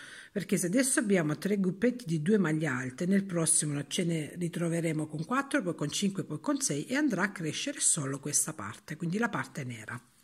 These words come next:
Da questo giro in poi, eh, la lavorazione è sempre lo stessa, non cambia nulla, cambieranno solamente, come appena detto,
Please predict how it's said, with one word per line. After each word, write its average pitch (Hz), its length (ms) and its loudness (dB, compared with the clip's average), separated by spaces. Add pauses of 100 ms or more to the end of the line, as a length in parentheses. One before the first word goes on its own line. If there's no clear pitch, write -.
(1200)
Da 233 80 4
questo 349 380 6
giro 196 240 6
in 302 120 4
poi, 180 520 4
eh, 202 220 2
la 247 160 6
lavorazione 254 760 4
è 269 80 0
sempre 254 400 2
lo 226 80 2
stessa, 208 460 0
non 254 140 4
cambia 170 320 2
nulla, 147 340 0
cambieranno 233 680 4
solamente, 202 720 2
come 151 280 -2
appena 165 400 -2
detto, 262 800 0